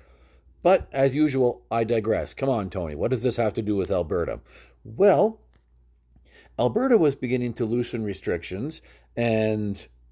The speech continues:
then they decided to tighten up again, and it was late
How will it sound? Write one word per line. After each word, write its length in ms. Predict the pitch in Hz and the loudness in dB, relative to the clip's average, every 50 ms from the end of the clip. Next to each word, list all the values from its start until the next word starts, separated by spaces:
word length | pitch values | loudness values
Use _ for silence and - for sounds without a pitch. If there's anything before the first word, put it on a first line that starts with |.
| _ _ _ _ _ _ - | _ _ _ _ _ _ -8
then 140 | 120 143 156 | -6 -2 0
they 100 | 151 139 | 2 2
decided 440 | 135 - - 127 123 123 123 120 110 | 2 2 2 2 2 2 2 -2 -2
to 40 | 107 | 0
tighten 280 | 113 113 110 - 117 107 | 0 0 0 0 -2 -2
up 160 | 107 104 - | -2 -2 -2
again, 460 | 104 87 92 85 82 82 92 117 117 - - _ _ _ - | -4 -4 -4 -4 -4 -6 -8 -8 -10 -14 -20 _ _ _ -6
and 480 | - 107 107 104 101 98 98 95 95 | -4 -2 -2 -2 -2 -2 -4 -4 -6
it 140 | 110 - 113 | -8 -6 -4
was 240 | 117 117 113 107 104 - - _ _ _ _ _ _ _ _ _ _ _ _ - | -2 -2 -4 -4 -8 -16 -20 _ _ _ _ _ _ _ _ _ _ _ _ -8
late 420 | 117 107 117 147 196 - - | -4 2 4 4 4 2 0